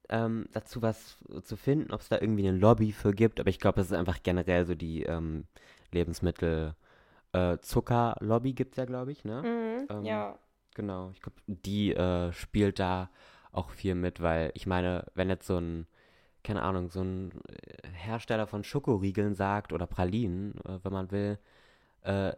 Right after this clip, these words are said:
Speaker 1: „Den Tag brauchen wir, da müsst ihr irgendwas machen in der Politik“, dann ist natürlich klar, äh, dass der irgendwie aufgeputscht wird
Speaker 2: Klar.
Speaker 1: und ganz groß gemacht wird, ja.
Speaker 2: Bietet sich ja auch dann extrem an. Also ich meine, es ist so, es ist ja für die,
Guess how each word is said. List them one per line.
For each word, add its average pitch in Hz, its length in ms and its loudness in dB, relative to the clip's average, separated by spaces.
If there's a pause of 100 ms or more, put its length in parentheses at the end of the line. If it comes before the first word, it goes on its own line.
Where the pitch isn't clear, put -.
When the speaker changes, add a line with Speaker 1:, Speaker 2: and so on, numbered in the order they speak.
(120)
Speaker 1:
„Den 95 120 0
Tag 104 280 0
brauchen 104 480 2
wir, 101 400 -4
da 98 260 -4
müsst 107 240 0
ihr 107 80 6
irgendwas 101 300 2
machen 104 400 -4
in 92 100 -8
der 95 60 -6
Politik“, 95 480 -8
dann 90 160 0
ist 85 180 -6
natürlich 95 300 -4
klar, 98 520 -2
äh, 87 220 -2
dass 87 260 -4
der 90 160 0
irgendwie 92 480 -2
aufgeputscht - 680 -2
wird 85 360 0 (380)
Speaker 2:
Klar. 185 400 0
Speaker 1:
und 143 100 0
ganz 98 240 0
groß 101 220 -2
gemacht 95 320 -4
wird, 82 220 -6
ja. 87 240 -4
Speaker 2:
Bietet 220 340 -6
sich 220 180 -2
ja 196 160 -2
auch 196 140 -4
dann 202 160 -4
extrem 190 540 -12
an. 190 240 -10 (240)
Also 240 180 4
ich 247 140 -4
meine, 254 400 -2 (140)
es - 180 -4
ist 254 160 -12
so, 226 320 -8
es 247 240 -4
ist - 400 -8
ja 285 100 2
für 262 260 -4
die, 214 360 -6